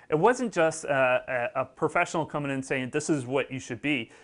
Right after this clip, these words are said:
This was based on citizen feedback. This is what citizens were saying, who, how they see ourselves.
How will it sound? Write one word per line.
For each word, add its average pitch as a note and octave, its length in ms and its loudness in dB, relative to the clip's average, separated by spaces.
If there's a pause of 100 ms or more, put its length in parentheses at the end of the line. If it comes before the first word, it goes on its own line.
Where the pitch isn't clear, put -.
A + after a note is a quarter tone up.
(140)
This G#3 180 0
was A#3 120 -2
based D#3 320 2
on D3 180 2
citizen D3 400 -4
feedback. A#2+ 460 -2
This E3+ 180 -4
is G#3 140 -4
what G3+ 220 0
citizens F#3 460 -4
were D3 100 -4
saying, C3+ 400 -2
who, D3+ 280 -2 (180)
how F3 200 4
they D#3+ 180 6
see E3 400 -2
ourselves. C3+ 640 -2